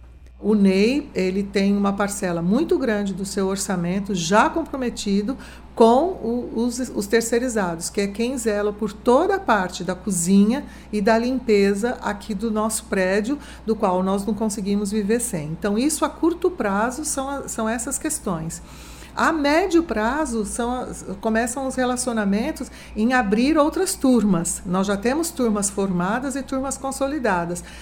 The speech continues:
Só que o nei, todos os anos, tem edital de sorteio para novas turmas. Com essa incerteza e com a falta de recurso financeiro,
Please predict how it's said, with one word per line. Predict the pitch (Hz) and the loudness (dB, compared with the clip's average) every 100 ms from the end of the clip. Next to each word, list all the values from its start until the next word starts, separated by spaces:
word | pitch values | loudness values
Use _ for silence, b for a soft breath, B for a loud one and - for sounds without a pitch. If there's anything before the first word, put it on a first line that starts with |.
| B | B
Só | - 240 | -2 0
que | 247 269 | 0 0
o | 262 | 2
nei, | 220 220 262 269 - | 2 2 0 -2 -2
todos | 277 294 320 302 | 2 4 4 2
os | 302 214 | 0 2
anos, | 208 220 277 - | 2 2 -2 -4
tem | 226 202 | -2 0
edital | 202 190 196 180 175 | 0 -2 0 0 2
de | 175 | -2
sorteio | 175 180 175 - 190 240 | -2 -4 -2 -2 2 0
para | 254 254 | 0 0
novas | 226 214 277 330 349 | 2 2 4 2 0
turmas. | - 254 226 190 180 175 - B B B B - | 2 4 6 6 2 2 -4 B B B B -2
Com | 233 | 0
essa | 240 285 302 | 2 0 -4
incerteza | 302 285 302 - 240 185 175 185 | -6 -4 -6 0 2 2 2 -4
e | |
com | 185 202 | -2 -2
a | 208 | -2
falta | - 214 240 294 | 2 4 4 2
de | 247 247 | -2 0
recurso | 240 233 208 202 | -2 0 -2 -2
financeiro, | 202 202 196 196 - 196 220 294 233 | -2 2 4 4 4 6 6 4 0